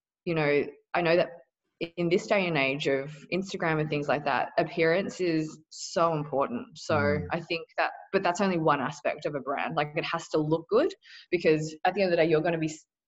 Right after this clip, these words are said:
Speaker 1: trying to be on the shelf and stand out against not only brands that look cool, but brands that people know. So
Speaker 2: Yeah.
Speaker 1: why would they reach for your brand versus another brand? So we found that there was a gap in the market for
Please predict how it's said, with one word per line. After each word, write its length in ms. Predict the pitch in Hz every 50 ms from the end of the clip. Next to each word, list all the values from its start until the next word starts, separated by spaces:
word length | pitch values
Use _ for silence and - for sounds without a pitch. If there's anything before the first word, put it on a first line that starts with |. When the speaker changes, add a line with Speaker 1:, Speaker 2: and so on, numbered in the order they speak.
| -
Speaker 1:
trying 280 | - - 180 156 151 165
to 60 | 160 160
be 100 | 165 156
on 140 | 143 147
the 80 | 139 135
shelf 500 | 147 - - 147 113 82 98 160 202 -
and 140 | - 165 165
stand 320 | - - 165 139 143 156
out 220 | 143 120 110 107 - - - - _ - _ -
against 480 | 180 190 180 165 156 165 170 - - - _ _ _ _ -
not 200 | 180 180 165 - - -
only 440 | 156 165 160 160 160 156 147 147
brands 300 | 143 156 160 147 147 156
that 80 | 156 156
look 160 | 160 165 165 - - -
cool, 160 | 175 156 156
but 140 | 151 - -
brands 320 | 160 147 147 156 160 160
that 100 | 165 -
people 260 | - 165 151 160 156
know. 360 | 151 147 143 131 107 107 92 139 151 _ _ _ _ - -
So 120 | 175 175
Speaker 2:
Yeah. 60 | 170 160
Speaker 1:
why 180 | 160 160 175
would 120 | 214 226 226
they 200 | 220 214 208 208 - -
reach 200 | 165 160 - - -
for 40 | -
your 200 | 170 156 156 160 156
brand 340 | 147 139 135 127 127 147 147
versus 300 | 135 - 147 - 139 151
another 220 | 165 165 170 170 165 -
brand? 300 | 123 101 78 71 - 156 - _ _ _ _ _ _
So 140 | - 185 175
we 140 | 180 202 202
found 400 | 190 208 208 175 190 220 240 240
that 220 | 233 208 160 - - - - _ _ _ _ _ _ _ _ _ -
there 100 | 180 175
was 100 | 160 165 165
a 20 | 160
gap 220 | 156 151 151 156
in 60 | 185 165
the 60 | 160
market 380 | 156 135 131 151 147 151 - - - - _ _ -
for 640 | 165 147 147 143 139 139 135 131 139 117 95 -